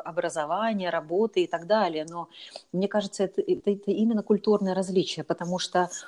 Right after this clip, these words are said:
у, у нас, вот, мне кажется, иног-, очень смотрят, как ты ешь, да, вот, например, если ты идешь на какой-то официальный ужин или там,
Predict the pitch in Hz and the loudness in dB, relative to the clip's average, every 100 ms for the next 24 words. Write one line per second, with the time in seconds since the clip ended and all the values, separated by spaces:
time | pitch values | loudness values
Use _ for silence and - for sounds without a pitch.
0 | - _ 339 - - 196 254 359 - 202 | -20 _ -16 -8 0 2 2 0 -4 -6
1 | - 190 180 185 170 - 185 175 147 - | -4 -2 0 0 0 2 2 2 2 4
2 | 208 233 - 202 170 160 - 220 - 208 | 6 6 8 6 8 2 2 -2 4 4
3 | - - - 165 165 143 - - 170 233 | 4 -14 -6 4 6 6 2 2 6 6
4 | 226 180 - 180 170 170 - 160 190 285 | 6 2 2 4 4 4 2 4 4 4
5 | 320 196 165 165 160 175 180 160 156 165 | 2 2 2 0 0 2 4 4 4 2
6 | 185 165 156 151 156 151 | 2 2 0 0 -2 -4